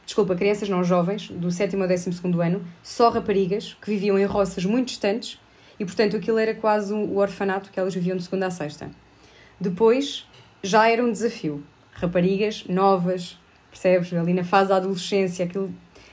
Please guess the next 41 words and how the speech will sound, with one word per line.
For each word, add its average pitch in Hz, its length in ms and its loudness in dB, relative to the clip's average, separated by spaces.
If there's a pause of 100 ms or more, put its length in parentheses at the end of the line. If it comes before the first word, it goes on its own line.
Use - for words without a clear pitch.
(260)
é, 175 200 0
era 214 140 4
complicado 233 640 4
às 214 160 4
vezes 226 180 -2
co-, 226 300 2
<laughs> 277 100 2
conseguir 247 360 4
chegar 208 320 2
a 208 40 2
elas, 220 320 4
mas, 208 380 -4 (340)
ahm, 190 760 4
mas 208 120 2
todas 226 240 4
elas 226 240 2
tinham 208 180 2
muita 208 240 0
vontade 196 500 0
de, 190 120 -2
de 180 100 2
aprender 185 520 0 (240)
e 220 320 -4 (480)
quase 262 360 4
como 240 200 0
um 247 120 4
todo, 226 400 0
de 175 100 -6
forma 220 280 2
geral, 190 420 0 (420)
ah, 196 440 6
os 202 140 0
miúdos 214 220 0
eram 208 260 2
realmente 202 560 0
interessados 170 560 -4
e 175 80 -4
isso 175 160 -2
era 180 80 4
muito 175 200 2
bom. 156 200 -6